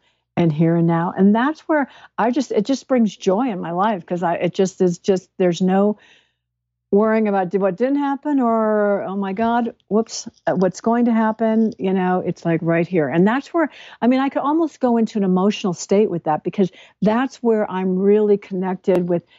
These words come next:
Dave or the audience or whatever, not, not wandering anywhere, any which way. And I just find that when I do that,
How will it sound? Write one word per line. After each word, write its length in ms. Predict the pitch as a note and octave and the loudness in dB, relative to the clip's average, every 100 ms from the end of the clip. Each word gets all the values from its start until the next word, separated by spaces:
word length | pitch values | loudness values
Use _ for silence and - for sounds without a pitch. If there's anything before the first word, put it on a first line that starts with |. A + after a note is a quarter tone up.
| _ _ F3 | _ _ 0
Dave 500 | F#3+ F#3+ F#3 F#3 F#3 | 2 2 2 2 0
or 140 | E3+ | -6
the 100 | D#3+ | -6
audience 800 | - E3+ F3 F#3 F3+ E3+ E3+ - | -2 0 2 2 0 0 -2 -6
or 180 | - F3+ | -4 -2
whatever, 640 | E3+ F3 E3 D3 C#3 C3 - _ _ _ _ | 0 0 0 -2 -6 -12 -14 _ _ _ _
not, 380 | F3+ F3+ - - | 2 2 0 -2
not 280 | F#3 F#3 - | 0 0 -2
wandering 500 | F3+ F3+ F3+ E3+ E3 | -4 -2 0 0 2
anywhere, 300 | E3 E3+ E3+ | 2 2 0
any 220 | F3 F3 | 0 2
which 260 | F3 F3 - | 2 -2 0
way. 280 | F3 D#3 D3+ | 0 0 0
And 280 | F3+ F#3+ - | -2 -2 -2
I 140 | G3+ | -2
just 200 | A#3 B3+ | -2 -4
find 280 | - A#3+ A#3+ | -4 0 2
that 100 | G3 | 2
when 100 | G#3+ | 0
I 80 | G3+ | -2
do 260 | F3+ A3+ G#3 | 2 2 2
that, 400 | G#3+ A3 F#3+ | 0 -2 -4